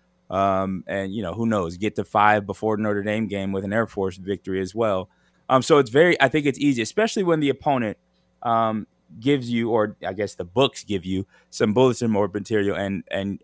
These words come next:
are giving you the slight underdog title. Um, so you, you understand that going into it. So it's, it's a lot easier, I think, when you're trying to stack wins on top of each other and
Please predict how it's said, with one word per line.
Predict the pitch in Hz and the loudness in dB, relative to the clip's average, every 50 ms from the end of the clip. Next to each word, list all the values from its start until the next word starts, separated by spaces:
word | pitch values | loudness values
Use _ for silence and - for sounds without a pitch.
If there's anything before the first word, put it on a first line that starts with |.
| - | -2
are | - 101 101 98 95 - - _ _ _ _ | 0 0 2 0 0 -4 -10 _ _ _ _
giving | _ - 123 120 120 113 | _ -2 0 0 0 0
you | 107 110 110 107 | 0 0 0 -2
the | 98 101 101 | -2 -4 -6
slight | - - - 117 113 110 110 - | -6 -4 0 2 2 2 2 2
underdog | - 113 117 110 101 92 95 90 87 85 - _ | 0 -2 0 0 0 0 0 0 0 -2 -6 _
title. | - - 90 78 - 58 53 - _ _ _ _ _ _ _ _ - | -8 -6 -6 -6 -6 -10 -14 -16 _ _ _ _ _ _ _ _ -4
Um, | - 101 98 98 92 92 95 82 - - _ _ _ _ _ _ _ _ _ _ _ | 0 2 2 2 2 0 -2 -4 -6 -10 _ _ _ _ _ _ _ _ _ _ _
so | - - 123 | -2 2 2
you, | 120 127 139 | 2 2 2
you | 135 - 131 156 165 160 143 | -2 -2 0 0 0 2 4
understand | - 151 139 131 117 - - 110 110 110 | 4 4 4 4 2 0 -2 -2 0 0
that | 104 101 | 0 0
going | 101 98 104 | 0 0 0
into | 120 123 - - 104 | 0 -2 -2 -2 -2
it. | - | 0
So | - 117 110 | 2 2 2
it's, | 113 - - | 0 0 -2
it's | 123 123 - | -4 -2 2
a | 123 | 6
lot | 123 131 135 - | 6 6 6 6
easier, | 131 131 131 113 110 113 | 4 2 2 2 2 2
I | 107 104 | 2 2
think, | - - 107 104 - - | 2 -2 -4 -4 -4 -4
when | 107 107 | -2 -2
you're | 104 98 90 _ | -2 -4 -6 _
trying | - - 117 113 | -4 -2 0 0
to | 107 | -2
stack | - - - 113 110 104 - | -2 -2 0 2 2 2 0
wins | 104 107 110 113 104 | -2 -2 -2 0 0
on | 98 95 | 0 0
top | - - 104 101 - | 0 0 0 0 -2
of | 101 101 | -4 -8
each | 107 98 - | -8 -4 -2
other | 101 98 95 101 | 0 0 0 0
and | 92 92 90 90 | -2 -2 -4 -6